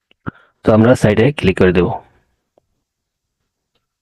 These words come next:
সাইটে ক্লিক করে দেওয়ার পর এখানে দেখতে পাচ্ছেন আপনার ওয়েবসাইটের কি ভাষা হবে, ল্যাঙ্গুয়েজ কি হবে। তো আমরা ইংলিশকে সিলেক্ট করে দেব,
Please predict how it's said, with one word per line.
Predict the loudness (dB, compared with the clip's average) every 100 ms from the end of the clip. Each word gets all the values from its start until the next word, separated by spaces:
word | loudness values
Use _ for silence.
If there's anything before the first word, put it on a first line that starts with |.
| _ _ _ _ _ _ _ _ _ _ _ _ _ _ _ _ -20 -20 _ _ _
সাইটে | -2 0 2
ক্লিক | 0 2
করে | 2
দেওয়ার | 2 2
পর | 0 -2 -2 -8 -6
এখানে | -4 0 0
দেখতে | 2 0
পাচ্ছেন | 0 0 0 -2 _ _ _ _ _ _
আপনার | -4 0 0 0 -4 -16 _ -4
ওয়েবসাইটের | -2 0 0 0
কি | 2 4 4 4 0 -2
ভাষা | -2 -2 -2
হবে, | 0 0 0 2
ল্যাঙ্গুয়েজ | 2 4 2 0
কি | -2
হবে। | 0 -2 -4 -6
তো | -2 2 2 -2 -10 -20 -20 _ -4
আমরা | 0 2
ইংলিশকে | 2 2 0 -6 -2 0
সিলেক্ট | 0 0 0
করে | -2
দেব, | 0